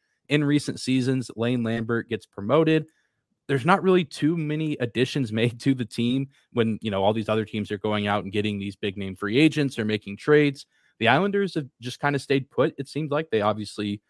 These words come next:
you know, extend Matthew Barzal before, you know, a few weeks before guys like Jason Robertson get their extension. It was kind of a good summer to be a young, up and coming N H L forward to get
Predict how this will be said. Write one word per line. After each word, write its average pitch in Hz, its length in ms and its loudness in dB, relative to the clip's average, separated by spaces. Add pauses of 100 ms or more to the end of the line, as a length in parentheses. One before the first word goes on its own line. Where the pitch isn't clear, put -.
(160)
you 107 80 -4
know, 92 300 -4
extend 120 600 0
Matthew 117 340 0
Barzal 110 520 2
before, 110 460 0 (280)
you 113 100 -2
know, 98 240 -4
a 123 80 0
few 131 180 -2
weeks 131 160 0
before 120 360 0
guys 113 280 2
like 101 120 -4
Jason 104 300 -6
Robertson 123 480 0
get 107 140 -4
their 117 140 4
extension. 120 420 -4
It 110 40 -4
was - 80 -8
kind 185 200 0
of 165 60 -4
a 127 60 -6
good 131 180 -2
summer 131 320 -2
to 113 140 -8
be 113 340 -4 (380)
a 127 80 4
young, 120 520 4 (320)
up 123 180 2
and 117 120 -4
coming 117 300 0
N 120 80 2
H 113 180 0
L 113 120 2
forward 113 460 2
to 123 80 -4
get 113 220 2